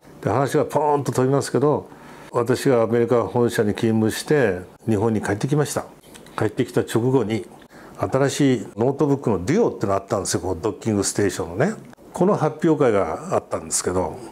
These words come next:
それを作ったのはアイビーエムなんですよ。オーイーエムで作ってもらった。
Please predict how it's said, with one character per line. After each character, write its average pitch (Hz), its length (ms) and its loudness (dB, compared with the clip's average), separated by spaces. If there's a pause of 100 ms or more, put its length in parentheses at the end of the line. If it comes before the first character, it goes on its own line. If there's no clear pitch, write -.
(260)
そ - 120 -2
れ 180 80 6
を 160 80 4
作 - 220 -2
っ - 20 -8
た 131 160 -4
の 104 100 2
は 92 300 0
ア 120 80 2
イ 147 60 2
ビ 160 120 2
ー - 40 2
エ - 20 2
ム - 80 -10
な - 80 -14
ん - 40 -8
で - 40 -14
す - 160 -4
よ。 - 80 -12 (260)
オ 123 100 4
ー 143 40 4
イ - 40 4
ー - 20 6
エ 156 40 6
ム 156 100 4
で 147 220 2 (280)
作 - 160 -4
っ - 20 -20
て 143 100 0
も 127 80 2
ら 110 80 2
っ - 60 -10
た。 - 160 -8